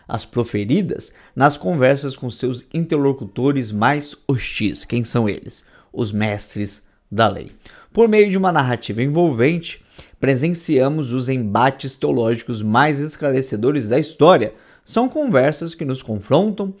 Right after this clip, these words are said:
confortam e libertam. Aqui nós temos uma obra com páginas amareladas,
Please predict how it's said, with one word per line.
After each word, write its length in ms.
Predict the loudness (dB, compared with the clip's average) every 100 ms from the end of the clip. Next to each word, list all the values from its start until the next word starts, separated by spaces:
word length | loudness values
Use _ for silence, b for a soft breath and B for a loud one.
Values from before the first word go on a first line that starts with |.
| b b
confortam 800 | -6 -6 0 6 6 6 -2 -6 -8 b b _
e 120 | 0
libertam. 840 | 0 0 4 8 8 6 0 -6 -4
Aqui 200 | -2 2
nós 240 | 4 4
temos 280 | 4 2 2
uma 220 | 2 2
obra 400 | 2 2 0 -4 B B B B
com 220 | 0 2 4
páginas 640 | 2 2 0 -4 -8 -10 -6 2
amareladas, 1080 | 4 6 6 8 8 6 4 0 0 -4